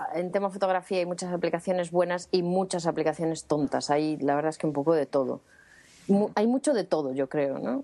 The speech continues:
Porque a la pl-, las aplicaciones buenas de fotografía, pues, se cuentan con los dedos de una mano. Y luego están las que hacen cosas, <laughs> simplemente.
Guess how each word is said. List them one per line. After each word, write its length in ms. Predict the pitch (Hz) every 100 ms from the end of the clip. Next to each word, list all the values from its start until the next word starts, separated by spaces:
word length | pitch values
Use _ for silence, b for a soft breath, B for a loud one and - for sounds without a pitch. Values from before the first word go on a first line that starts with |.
| 175
Porque 580 | 160 165 170 170 175 165
a 80 | 170
la 140 | 175
pl-, 140 | 180 -
las 180 | 185 180
aplicaciones 520 | 190 190 208 220 202
buenas 400 | 185 214 202 202
de 80 | 202
fotografía, 560 | 196 196 196 - 196
pues, 140 | 190 185
se 100 | 175
cuentan 380 | - 180 175 170
con 140 | 165
los 120 | 160
dedos 200 | 165 156
de 60 | 156
una 140 | 151
mano. 300 | 151 143 143
Y 40 | 151
luego 200 | 165 170
están 240 | 180 175
las 160 | 170 -
que 80 |
hacen 200 | 175 170
cosas, 460 | 160 175 170 170 - -
<laughs> 120 | -
simplemente. 960 | 277 220 269 262 247 196 190 190 175 233